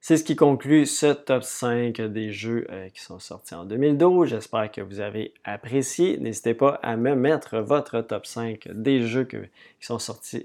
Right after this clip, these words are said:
en deux mille douze dans les commentaires ci-dessous. Euh, vous pouvez m'écrire ça aussi à info at boardgamequebec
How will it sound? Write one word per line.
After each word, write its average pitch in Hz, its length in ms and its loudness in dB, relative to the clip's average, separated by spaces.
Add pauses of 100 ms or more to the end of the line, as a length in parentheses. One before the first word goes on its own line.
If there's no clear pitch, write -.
(120)
en 127 160 2
deux 120 160 2
mille 113 220 0
douze 113 500 0 (300)
dans 123 180 2
les 110 100 -2
commentaires 98 680 -6
ci-dessous. 123 680 -4 (600)
Euh, 131 440 4
vous 113 140 -12
pouvez 117 140 -2
m'écrire 113 420 -2
ça 139 180 2
aussi 123 460 0
à 104 400 -8
info 120 480 0
at 110 80 2
boardgamequebec 107 760 -6